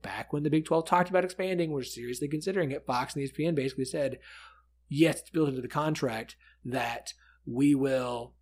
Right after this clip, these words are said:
have to renegotiate and pay you more money if you add more schools. But if you're gonna bring in a Cincinnati or a Memphis and make us pay you more money, we're gonna be pissed off. We're just gonna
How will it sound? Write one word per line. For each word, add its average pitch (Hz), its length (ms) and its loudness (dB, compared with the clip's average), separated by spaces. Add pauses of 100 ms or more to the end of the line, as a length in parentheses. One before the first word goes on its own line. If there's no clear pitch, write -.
(140)
have 151 220 2
to 139 100 -2
renegotiate 131 600 0
and 113 80 -18
pay 147 180 -2
you 127 220 -2
more 123 180 -8
money 123 300 -6
if 110 120 -8
you 131 120 -4
add 117 240 -8
more 107 180 -10
schools. 131 380 -2
But 120 100 -10
if 117 100 -6
you're 143 100 0
gonna 143 160 2
bring 135 180 0
in 127 80 -8
a - 60 -10
Cincinnati 123 720 -6
or 113 100 -12
a 107 60 -12
Memphis 135 480 -4
and 110 120 -8
make 120 180 -10
us 113 100 -8
pay - 180 -6
you 113 160 -8
more 113 140 -14
money, 127 180 -8
we're 110 100 -10
gonna 113 100 -12
be 110 100 -14
pissed 123 300 -10
off. 131 260 -4
We're - 100 -16
just - 200 -20
gonna 117 200 -14